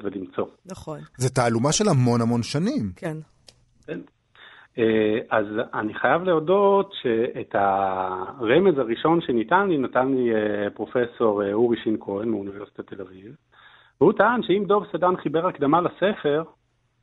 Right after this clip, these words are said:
Speaker 1: בטוח יש איזה עדות לתכתובת בינו לבין המחבר, אה, בארכיון שלו, שנמצא בספרייה הלאומית.
Speaker 2: אוקיי.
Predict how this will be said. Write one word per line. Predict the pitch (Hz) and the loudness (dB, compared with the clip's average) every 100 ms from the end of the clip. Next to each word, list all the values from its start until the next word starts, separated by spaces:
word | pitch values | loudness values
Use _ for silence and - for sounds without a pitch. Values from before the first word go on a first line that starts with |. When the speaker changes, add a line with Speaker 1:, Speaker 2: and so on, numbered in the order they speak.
| _ | _
Speaker 1:
בטוח | - - 277 247 220 | -4 4 4 4 0
יש | 190 196 | -2 -4
איזה | 156 151 139 123 113 110 113 - 120 | -2 0 0 0 0 -2 -4 -6 -8
עדות | 117 190 214 127 | -4 0 0 0
לתכתובת | 117 127 - 180 160 | -4 -6 2 4 4
בינו | 113 113 139 | -4 -2 0
לבין | 120 117 | 0 -2
המחבר, | 113 110 110 123 160 156 135 - 196 | -2 -4 -6 -4 -2 -2 -2 -8 -16
אה, | 113 101 101 101 101 101 101 | -16 -14 -14 -14 -16 -14 -12
בארכיון | 101 101 104 - 113 113 120 | -6 -4 -4 -4 -2 0 -2
שלו, | - 104 95 - | -4 -8 -8 -12
שנמצא | - 104 101 110 | -14 -12 -4 -4
בספרייה | 104 - - 104 101 | -4 -18 -12 -10 -8
הלאומית. | 95 95 - _ 185 | -10 -10 -12 _ -18
Speaker 2:
אוקיי. | 196 156 | -16 -12